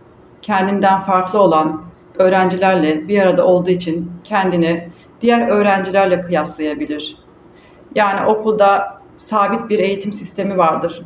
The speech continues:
sabit dersler vardır. Ama ruhlar, bireyler bin bir çeşit yeteneklere sahiptir. E, birçok, e, alan,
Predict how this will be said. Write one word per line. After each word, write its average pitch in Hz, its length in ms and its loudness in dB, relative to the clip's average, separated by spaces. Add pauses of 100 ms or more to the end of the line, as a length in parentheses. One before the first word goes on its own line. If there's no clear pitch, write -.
(140)
sabit 202 520 -2
dersler 185 400 2
vardır. 170 520 -4 (640)
Ama 208 500 -2 (2000)
ruhlar, 220 720 2 (180)
bireyler 208 800 2 (1500)
bin 233 180 4
bir 254 140 4
çeşit 220 420 -4 (120)
yeteneklere 208 600 -2
sahiptir. 170 760 -4 (1300)
E, 180 200 2
birçok, 233 580 -2
e, 190 680 0
alan, 214 560 0